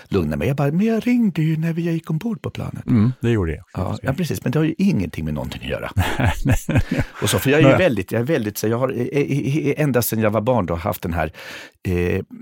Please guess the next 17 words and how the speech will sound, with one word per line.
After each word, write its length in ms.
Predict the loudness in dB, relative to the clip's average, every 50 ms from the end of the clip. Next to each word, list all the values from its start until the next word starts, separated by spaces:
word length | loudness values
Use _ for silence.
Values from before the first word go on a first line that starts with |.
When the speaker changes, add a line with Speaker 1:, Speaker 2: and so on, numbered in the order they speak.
| -18 -18 -18 -20 -20 -20 -20 -20 -16 -12 -8 -6 -6 -6 -6 -2
Speaker 1:
om 320 | 2 2 4 4 4 4
någon, 180 | 4 2 2 0 2
nå-, 220 | 2 2 2 2
om 160 | 2 2 4 4
något 200 | 2 0 0 -2
inte 180 | -2 -2 -2 -2
sker 240 | -2 0 0 -2
så 140 | -2 -2 -4
är 140 | -2 -2 -2
det 100 | -2 -4
för 160 | -4 -4 -6
att 140 | -6 -6 -8
en 60 | -8
stor 240 | -8 -6 -6 -4 -4
olycka 360 | -4 -4 -4 -8 -10 -8 -6
har 40 | -6
skett. 340 | -4 -4 -6 -8 -10 -16